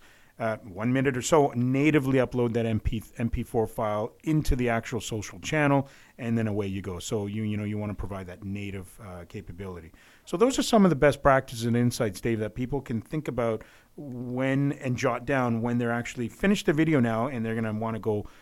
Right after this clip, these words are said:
to the social channel. So, uh, here's a great, great, again, great opportunity. The Festivals and Events of Ontario are, you know, wanting you to take over.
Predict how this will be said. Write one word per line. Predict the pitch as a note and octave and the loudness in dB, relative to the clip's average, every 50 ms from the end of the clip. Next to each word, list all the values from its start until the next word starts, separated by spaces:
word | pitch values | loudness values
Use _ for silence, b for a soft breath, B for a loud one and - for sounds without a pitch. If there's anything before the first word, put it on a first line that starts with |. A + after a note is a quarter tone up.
| b b | b b
to | - - | -8 -6
the | G2+ G2+ | -6 -6
social | - - - G2+ - - G#2 | -4 -4 -4 -4 -4 -6 -8
channel. | F#2 - A#2 A2 F#2+ F#2 | -6 -6 -6 -6 -4 -4
So, | - - E3 C#3+ | 2 4 4 4
uh, | A#2+ A#2+ A2 - - | 4 2 -4 -4 0
here's | D3 D#3 F#3+ G3+ D#3 D#3+ | 4 6 6 6 6 4
a | |
great, | B2+ C3+ D3 C#3+ C#3+ - - - - - | 2 4 2 2 2 -2 -8 -16 -10 -4
great, | - D3+ D#3+ E3 D#3+ - | 0 0 0 0 -2 -4
again, | B2+ B2+ F3+ F#3+ A#2+ | -4 -2 0 0 0
great | F#2 A2+ B2 C3+ D3+ | 0 0 2 4 6
opportunity. | D#3 D#3 - D3+ B2 - G3 G3+ F#3+ D3 A2 F#2+ b b b b b b b b b _ _ - - | 4 4 2 0 -2 0 2 2 2 2 0 -4 b b b b b b b b b _ _ -16 -6
The | B2 B2 B2 | -4 -2 0
Festivals | A#2 - E3+ D#3 - E3 D#3 D#3 C3+ | 2 4 2 2 2 2 0 2 4
and | C#3+ C#3 | 4 4
Events | B2+ C#3 C#3 C3 D3 | 4 4 2 2 2
of | C3 | 2
Ontario | C3 C3 B2 - - E3+ E3 D3+ C#3+ C3+ C3+ | 2 2 2 0 2 4 4 6 6 4 4
are, | B2+ A#2+ A#2+ A#2+ A#2 A#2 A#2 b b b b b - | 2 2 2 4 2 2 0 b b b b b -4
you | C#3 | -2
know, | B2 A#2+ | 0 0
wanting | A#2+ A#2 A#2+ B2 B2+ C3 | 2 2 2 2 2 2
you | B2+ B2 | 2 0
to | A#2+ | -2
take | A2+ - C#3 C3 A#2+ - | -2 -2 -2 0 2 4
over. | E3+ G3 E3+ C3 C3+ B2+ B2+ A#2+ | 4 4 4 4 2 0 0 -2